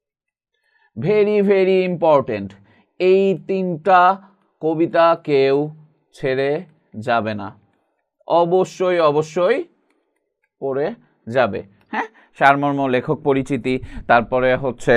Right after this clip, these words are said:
আহ, কবিতা রিডিং পড়বে, বা তোমাদের যদি গাইড থাকে, গাইড থেকেও কিছুটা রিডিং পড়ার ট্রাই করবে। অবশ্যই বোর্ড কোশ্চেন যেগুলো, তোমরা তো আগে পড়ে ফেলেছো,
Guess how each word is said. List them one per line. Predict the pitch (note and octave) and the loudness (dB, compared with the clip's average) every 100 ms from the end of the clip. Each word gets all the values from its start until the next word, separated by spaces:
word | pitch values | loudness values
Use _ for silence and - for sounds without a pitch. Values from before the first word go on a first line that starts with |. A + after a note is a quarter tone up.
| A#2+ | 2
আহ, | - - - - _ - - - D3 D3 | 0 -14 -18 -20 _ -20 -20 -8 -4 0
কবিতা | D3+ C#3+ C#3+ | 2 2 2
রিডিং | C3 B2 C3+ C3+ | 2 0 -2 -2
পড়বে, | C3 C3 | -2 0
বা | B2+ B2+ A#2 | 2 2 2
তোমাদের | A#2 B2 B2 B2 | -4 -6 -6 -4
যদি | B2+ B2 | -4 0
গাইড | A2+ A#2 A2+ | 0 0 -2
থাকে, | C3 A#2+ | -4 -2
গাইড | G#2+ A2 A2 | 0 -2 -2
থেকেও | B2 B2+ G#2+ | -4 -4 -4
কিছুটা | - D3+ D3+ E3 D#3 | -8 -8 -6 -2 -2
রিডিং | A#2+ A#2+ C3+ C#3 | -2 -2 -4 -2
পড়ার | C3 B2+ | -2 -2
ট্রাই | B2 A#2+ | 2 0
করবে। | A#2 A#2 A2 | 2 -2 -2
অবশ্যই | A2+ C3+ D3+ | -2 -2 -4
বোর্ড | C3+ A2+ B2 A#2 | -2 -2 -4 -4
কোশ্চেন | C#3+ D3+ E3 D#3+ | -6 -4 -4 0
যেগুলো, | D3 D3 C#3 | 0 2 0
তোমরা | D3 D3+ | -2 -2
তো | D#3+ | 0
আগে | C3+ C3 | 0 -2
পড়ে | C3 B2+ | 0 0
ফেলেছো, | C3 A2+ A2+ B2 | 0 -2 -4 -8